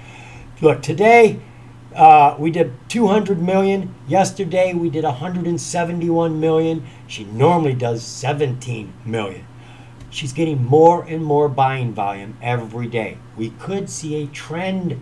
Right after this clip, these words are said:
being created here right now. Share structure, uh-oh, I remember this. Yep,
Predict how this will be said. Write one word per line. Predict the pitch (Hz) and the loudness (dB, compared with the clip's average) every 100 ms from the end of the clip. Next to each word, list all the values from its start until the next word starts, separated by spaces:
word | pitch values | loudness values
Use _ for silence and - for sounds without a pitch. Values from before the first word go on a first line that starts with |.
| - - | -14 -12
being | 117 117 - | -10 -10 -8
created | 131 143 190 170 | -2 0 0 -4
here | 113 107 | -4 -6
right | 95 123 156 - | -4 0 -2 -2
now. | 156 170 120 - - - - - - | -6 -4 -6 -8 -18 -20 -20 -20 -18
Share | - 202 214 | -2 2 4
structure, | - - 226 214 - 233 - - | 2 4 4 4 2 2 2 0
uh-oh, | 143 - 104 101 - | -2 0 -4 -8 -6
I | 127 | -4
remember | 131 117 117 104 | -4 -4 -6 -6
this. | 95 95 - - - | -10 -12 -14 -20 -14
Yep, | 117 - - - - | -4 0 4 4 2